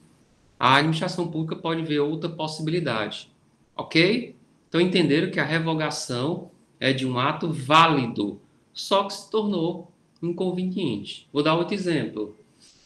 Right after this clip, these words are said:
que eu talvez já tenha até conferido. Eu peço autorização pra fazer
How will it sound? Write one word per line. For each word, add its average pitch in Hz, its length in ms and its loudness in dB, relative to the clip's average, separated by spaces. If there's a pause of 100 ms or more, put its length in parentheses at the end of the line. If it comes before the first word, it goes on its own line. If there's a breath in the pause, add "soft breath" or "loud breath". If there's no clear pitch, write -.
(400 soft breath)
que 139 120 -2
eu 135 200 2
talvez 156 420 2
já 156 100 0
tenha 147 260 -2
até 156 200 -2
conferido. 160 640 0
Eu 135 580 4 (560)
peço 135 600 2 (280)
autorização 143 1120 0 (480 loud breath)
pra 151 180 2
fazer 135 720 0